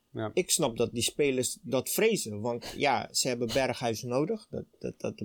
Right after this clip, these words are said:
Speaker 2: dat blijkt wel. Al scoort Berghuis op dit moment ook niet,
Speaker 1: Niet. Nee.
Speaker 2: niet regelmatig.
Speaker 1: Nee.
Speaker 2: Eh, eh, eh,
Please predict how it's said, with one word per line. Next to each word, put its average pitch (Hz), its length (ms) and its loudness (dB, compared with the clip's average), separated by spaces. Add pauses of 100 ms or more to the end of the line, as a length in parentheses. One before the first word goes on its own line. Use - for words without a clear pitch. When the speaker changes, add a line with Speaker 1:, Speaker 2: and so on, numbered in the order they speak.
(240)
Speaker 2:
dat 117 200 0
blijkt 135 320 0
wel. 208 240 -2 (760)
Al 131 140 2
scoort 147 460 2
Berghuis 127 640 0
op 117 140 -6
dit 131 180 0
moment 117 440 -4 (180)
ook 131 260 -2
niet, 135 380 0 (100)
Speaker 1:
Niet. - 200 -6 (120)
Nee. 123 240 2 (100)
Speaker 2:
niet 147 400 -4
regelmatig. 151 960 0
Speaker 1:
Nee. 110 260 -6 (880)
Speaker 2:
Eh, 135 280 -4 (160)
eh, 135 540 0 (720)
eh, 60 160 -8